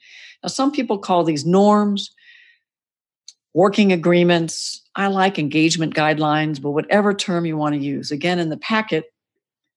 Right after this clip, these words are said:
at the webinar, um, that I'll mention again in a minute, there's a list. I think I have fourteen that are my favorite. You can either use my list, pull out a list you've used before,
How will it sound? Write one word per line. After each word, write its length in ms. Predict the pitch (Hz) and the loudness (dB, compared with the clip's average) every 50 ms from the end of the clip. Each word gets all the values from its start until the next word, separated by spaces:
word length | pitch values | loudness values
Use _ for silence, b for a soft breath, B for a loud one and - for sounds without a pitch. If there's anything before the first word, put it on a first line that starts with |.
| _ _ _ _ _ _ _ - | _ _ _ _ _ _ _ -10
at 120 | 151 147 | -8 -6
the 60 | - | -2
webinar, 720 | 151 151 165 165 165 175 156 147 139 135 135 131 131 151 - _ _ _ - | 0 2 4 4 4 2 2 0 0 0 -2 -4 -4 -8 -10 _ _ _ -14
um, 440 | 143 139 139 139 135 139 139 147 - _ _ _ _ _ - - _ _ _ _ _ _ _ _ _ _ _ _ _ _ _ _ _ _ _ _ _ _ _ _ | -12 -10 -10 -10 -10 -12 -12 -14 -16 _ _ _ _ _ -16 -16 _ _ _ _ _ _ _ _ _ _ _ _ _ _ _ _ _ _ _ _ _ _ _ _
that 160 | - 156 147 | -4 -2 0
I'll 260 | 139 139 135 131 107 107 | 2 2 0 -2 -4 -4
mention 340 | - 151 147 143 - 143 143 | -4 -4 -4 -4 -4 -4 -4
again 240 | 143 131 143 139 135 | -2 -2 -2 -2 0
in 100 | 135 135 | 0 -2
a 40 | 131 | 0
minute, 360 | 139 147 147 143 135 127 131 - _ _ _ _ _ _ _ _ _ _ _ _ _ _ _ - | 0 0 0 0 -2 -4 -6 -10 _ _ _ _ _ _ _ _ _ _ _ _ _ _ _ -2
there's 200 | 156 156 143 147 | 0 0 2 2
a 60 | 151 | 2
list. 400 | 151 165 180 175 143 - - - | 4 4 4 4 4 2 -2 -4
I 40 | - | -2
think 200 | 147 165 156 160 | -2 -2 0 0
I 80 | 160 | 0
have 200 | 160 165 151 135 | 2 0 0 -2
fourteen 680 | - - - 175 180 175 180 - - 196 185 175 165 151 | -4 -4 -2 0 0 0 -2 -2 -2 0 2 2 0 0
that 100 | 147 143 | -2 -4
are 60 | 147 | -2
my 180 | 143 143 143 139 | -2 -2 -2 -2
favorite. 460 | 135 - - 151 147 135 135 - - - _ _ _ _ _ _ _ _ _ _ _ _ _ _ _ _ - | -2 0 0 0 0 -2 -4 -8 -8 -12 _ _ _ _ _ _ _ _ _ _ _ _ _ _ _ _ -6
You 100 | 156 151 | -2 0
can 120 | 190 180 | 2 2
either 160 | 170 170 165 | 4 4 2
use 340 | 156 139 151 175 196 185 196 | 2 0 0 0 0 0 0
my 160 | 196 196 196 | 2 2 2
list, 520 | 190 180 196 196 202 196 - - - _ _ | 4 4 4 4 2 2 -2 -6 -12 _ _
pull 180 | - 185 180 175 | 0 2 4 4
out 160 | 170 170 170 | 4 4 4
a 80 | 170 | 4
list 320 | 165 160 175 180 175 - - | 4 4 4 2 2 -2 -4
you've 140 | 170 151 165 | -6 -2 0
used 200 | 170 175 170 - | 0 0 -2 -4
before, 640 | 156 - - - 180 170 175 180 170 170 165 B | -8 -8 -2 0 2 4 6 6 6 4 2 B